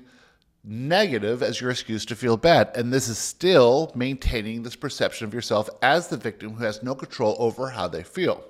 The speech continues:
In this idea of neutrality, this place of calm and ease and understanding, that nothing outside of you has any absolute effect over how you feel,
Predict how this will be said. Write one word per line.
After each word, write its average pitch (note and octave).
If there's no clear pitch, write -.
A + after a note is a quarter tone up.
In E3
this G#3
idea C3+
of A2
neutrality, A#2
this B2
place E3+
of A2+
calm C3
and G#2
ease B2
and E2+
understanding, B2+
that C3+
nothing D#3+
outside C#3
of C3+
you G2
has C3
any D3+
absolute C#3+
effect B2+
over G#2+
how A2
you G#2+
feel, C3+